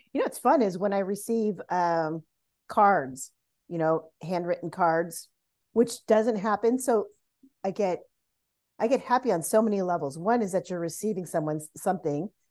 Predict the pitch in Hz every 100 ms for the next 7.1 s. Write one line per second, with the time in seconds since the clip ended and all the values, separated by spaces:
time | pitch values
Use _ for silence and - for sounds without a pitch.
0 | _ _ _ - 196 208 180 165 156 151
1 | - - 196 175 165 151 - _ - 190
2 | 208 175 127 131 131 143 202 _ _ _
3 | _ _ _ 175 175 156 151 - 202 175
4 | - 185 180 - 151 156 170 - 139 131
5 | 139 147 - _ _ 247 247 247 440 349
6 | 294 - 226 226 220 214 214 214 208 196